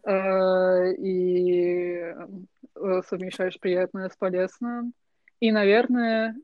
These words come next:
еще, эм, большой прорыв, опять же, произошел во время поездки в Мадрид, о которой мы расскажем чуть позже. И после этого как-то я действительно начала себя, что ли, свободнее чувствовать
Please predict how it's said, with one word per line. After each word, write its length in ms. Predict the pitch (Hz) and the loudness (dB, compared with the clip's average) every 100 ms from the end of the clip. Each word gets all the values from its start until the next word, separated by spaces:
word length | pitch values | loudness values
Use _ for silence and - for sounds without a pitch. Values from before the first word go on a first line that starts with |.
| _ _ _ _ _ _ | _ _ _ _ _ _
еще, 760 | 190 175 - 208 208 202 196 - - - | -8 -6 -4 0 2 2 0 -4 -12 -10
эм, 1000 | 185 185 180 185 190 190 - 156 151 - - - 185 | -4 -4 -4 -6 -12 -14 -16 -18 -20 -20 -20 -18 -6
большой 380 | 196 190 - 190 | 0 0 0 -2
прорыв, 420 | 185 196 190 190 - | 2 2 4 2 -2
опять 300 | 185 180 175 | -2 0 -2
же, 120 | - | -4
произошел 600 | 180 180 175 180 - 180 185 | -6 -4 -4 -8 -4 -2 -2
во 100 | 180 | -4
время 400 | 185 185 196 190 _ _ _ | -6 -8 -12 -14 _ _ _
поездки 360 | 202 185 - 190 | -2 -2 -2 -8
в 60 | |
Мадрид, 400 | 190 185 233 294 - - _ _ _ - | -6 0 2 2 -4 -20 _ _ _ -2
о 80 | 202 | 0
которой 260 | 196 190 | 2 2
мы 160 | 190 190 | 0 -2
расскажем 460 | 190 - 190 180 185 | -4 -4 -4 -6 -8
чуть 240 | - - | -10 -10
позже. 560 | - 185 180 - 185 202 - _ _ _ | -4 -4 -4 -8 -10 -10 -18 _ _ _
И 800 | 208 202 202 196 190 190 190 180 | -2 0 2 2 2 2 4 2
после 320 | 180 190 - 202 | 0 -2 0 0
этого 320 | 214 214 190 | 2 0 0
как-то 640 | 190 - - 180 175 175 - | -2 -6 -4 -2 -2 -2 -4
я 160 | 190 180 | -2 -2
действительно 480 | 190 - 175 185 180 | -2 -6 -8 -8 -12
начала 460 | 175 180 180 185 - _ | -8 -4 -4 -6 -10 _
себя, 260 | - 180 175 | -10 -6 -4
что 180 | - 180 | -4 -6
ли, 120 | 180 | -6
свободнее 500 | - 185 180 180 180 | -6 -4 -2 -4 -8
чувствовать 640 | - 196 _ - 185 190 | -10 -12 _ -10 -8 -10